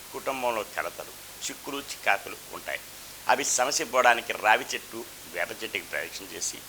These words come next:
గోవుకి ఆహారం సమర్పించుకుంటే యోగదాయకంగా ఉండే ఆస్కారాలు ఎక్కువ శాతం కలదు. పుబ్బా నక్షత్రం వారికి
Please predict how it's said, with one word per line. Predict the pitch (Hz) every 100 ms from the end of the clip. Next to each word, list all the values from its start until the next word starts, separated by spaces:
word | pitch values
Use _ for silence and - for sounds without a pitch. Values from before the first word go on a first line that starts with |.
| - - - 98 113
గోవుకి | 160 190 - 107 -
ఆహారం | - 127 170 175 156
సమర్పించుకుంటే | - 123 123 117 - 104 117 113 - - - - -
యోగదాయకంగా | 120 127 123 110 101 107 104 101
ఉండే | 92 - -
ఆస్కారాలు | 92 107 - 101 92 82 - - - - -
ఎక్కువ | 92 - 104
శాతం | - 85 - 151
కలదు. | - 85 69 - - - - - - - - 147
పుబ్బా | - 196 202
నక్షత్రం | 180 170 160 160
వారికి | 160 175 180 104 110